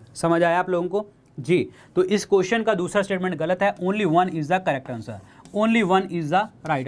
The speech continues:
answer, one only is the correct one। समझ आया? जी, वन ऑप्शन बनेगा, करेक्ट आंसर बन जाएगा।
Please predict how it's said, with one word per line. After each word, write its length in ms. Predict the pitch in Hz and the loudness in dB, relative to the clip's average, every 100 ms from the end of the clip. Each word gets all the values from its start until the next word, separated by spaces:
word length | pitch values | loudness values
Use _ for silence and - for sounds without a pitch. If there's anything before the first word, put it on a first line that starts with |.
| 117 | -6
answer, 300 | 110 113 127 | -10 -6 0
one 140 | 202 | 0
only 420 | 196 190 185 185 147 | 2 0 2 2 0
is 40 | |
the 100 | 185 185 | -2 0
correct 260 | 156 - 131 | -2 -2 -6
one। 340 | 107 98 - | -8 -10 -12
समझ 280 | - 160 170 | -2 2 4
आया? 240 | 165 190 - _ _ _ _ _ - - - - - - - - | 2 0 -6 _ _ _ _ _ -20 -20 -20 -20 -20 -20 -14 -2
जी, 220 | 156 143 - - - | 0 0 -4 -20 0
वन 180 | 170 214 | 2 4
ऑप्शन 300 | 208 - 220 | 2 0 0
बनेगा, 320 | 196 175 190 | 2 2 0
करेक्ट 360 | 190 170 156 165 | 0 -2 -2 -4
आंसर 220 | 151 180 | -2 -2
बन 160 | 143 117 | -4 -6
जाएगा। 380 | 104 95 - | -10 -12 -18